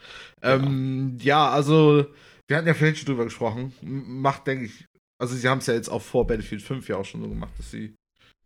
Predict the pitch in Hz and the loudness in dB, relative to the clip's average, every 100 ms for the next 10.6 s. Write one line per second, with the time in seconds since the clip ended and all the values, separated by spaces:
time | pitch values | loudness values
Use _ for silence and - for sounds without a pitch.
0 | _ - 104 - 120 123 131 120 120 - | _ -14 -8 -2 2 2 -2 -2 -4 -4
1 | 123 135 - 143 143 143 143 139 143 165 | -6 -6 -4 -6 -4 -4 -6 -2 0 0
2 | 165 - - - - _ 123 127 113 117 | -4 -14 -20 -20 -20 _ 0 0 0 -10
3 | - - - - - - - - - - | -12 -20 -20 -20 -20 -20 -20 -14 -8 0
4 | 220 202 156 190 180 202 180 175 151 - | 2 2 2 2 0 0 0 0 -2 0
5 | 156 160 151 147 - 160 151 127 127 127 | 0 2 0 -2 -6 -4 -2 -2 -2 -2
6 | 131 127 131 - - 117 113 117 113 110 | -2 -2 -6 -8 -8 -8 -6 -10 -10 -8
7 | 113 110 113 110 - - - 147 151 151 | -8 -8 -10 -12 -12 -20 -2 2 2 2
8 | 139 135 143 151 117 117 - 104 - 120 | -2 0 0 -2 -2 -6 -6 -8 -6 -6
9 | 101 117 107 127 131 - 107 104 120 - | -6 -8 -4 -2 0 -2 -8 -6 -6 -6
10 | 98 101 101 101 147 - | -8 -8 -6 -4 -4 -8